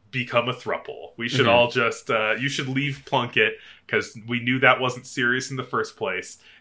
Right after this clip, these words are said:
Speaker 1: and, uh, you should be with the two of us, and we're gonna, we're gonna love you both at the same time.
Speaker 2: Yeah.
Speaker 1: We're both gonna love you at the same time."
Speaker 2: 'Cause, like, it ends with them saying, like, "All right, we're go-," like,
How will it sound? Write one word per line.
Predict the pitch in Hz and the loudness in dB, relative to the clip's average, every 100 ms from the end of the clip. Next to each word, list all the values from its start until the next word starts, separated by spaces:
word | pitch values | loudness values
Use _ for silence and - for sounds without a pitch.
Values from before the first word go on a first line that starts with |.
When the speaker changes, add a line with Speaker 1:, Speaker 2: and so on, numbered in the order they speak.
| _ | _
Speaker 1:
and, | 107 95 92 95 | 2 2 -2 -6
uh, | 107 95 | -2 0
you | 98 | -2
should | 101 113 | -8 -8
be | 110 | -8
with | 107 | -6
the | - | -6
two | - 139 | -2 0
of | 120 | 2
us, | 107 - - - _ _ _ | 0 0 -8 -16 _ _ _
and | 113 104 101 | -2 -2 -2
we're | 104 | -4
gonna, | 107 113 104 101 98 | -2 -2 0 0 0
we're | 98 113 | 0 -2
gonna | 98 | -2
love | 98 123 120 | -2 -2 -2
you | |
both | 120 117 113 | 0 0 -2
at | - | -8
the | |
same | - 117 107 98 | -4 -2 -2 -4
time. | 95 71 104 | -6 -4 -4
Speaker 2:
Yeah. | 92 - - | -4 -6 -12
Speaker 1:
We're | |
both | 95 127 - | -4 -2 -2
gonna | 113 | -4
love | 107 101 | -4 -6
you | 98 | -8
at | |
the | 95 | -10
same | - 90 - | -10 -10 -8
time." | 87 69 62 - | -12 -12 -14 6
Speaker 2:
'Cause, | 180 170 | 8 10
like, | 185 - - - | 8 6 0 2
it | 170 | 6
ends | 214 240 | 6 6
with | 196 - | 4 6
them | 165 156 | 6 6
saying, | - 139 | 6 6
like, | 120 - | 6 4
"All | 151 | 8
right, | 143 110 - - 131 | 10 8 4 -4 2
we're | 147 | 4
go-," | 139 - | 4 4
like, | 131 113 - | 6 6 4